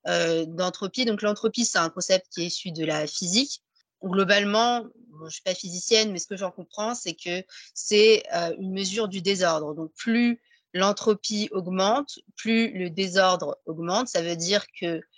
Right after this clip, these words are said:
si on, si on voit la, la ségrégation comme, euh, l'ordre, un ordre, <laughs> plus l'entropie est forte, euh, plus, euh, il y a du désordre. Et donc, il y a un,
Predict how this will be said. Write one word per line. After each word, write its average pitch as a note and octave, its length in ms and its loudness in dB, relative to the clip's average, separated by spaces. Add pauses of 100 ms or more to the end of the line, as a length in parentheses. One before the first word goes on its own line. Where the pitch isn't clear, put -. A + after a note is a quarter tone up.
(380)
si - 220 0
on, G3 320 2
si - 160 0
on G#3+ 140 6
voit G3+ 200 6
la, E3 300 2 (380)
la F#3 100 2
ségrégation F#3+ 580 0
comme, F3+ 220 -2
euh, D#3+ 220 -4
l'ordre, F#3 420 2 (220)
un E3 280 -8
ordre, G3+ 400 -4 (260)
<laughs> - 560 -18
plus G#3 240 -4
l'entropie F3+ 840 -4
est D3+ 120 -10
forte, F#3 360 0 (100)
euh, D3 260 -4
plus, F#3 320 -6
euh, D#3 220 -2
il D#3 100 -6
y E3 40 0
a E3+ 40 2
du E3 140 -10
désordre. D#3+ 420 -6 (840)
Et G3+ 60 2
donc, G3+ 220 4 (360)
il G3 80 4
y G#3 40 10
a G3+ 100 8
un, F#3 260 0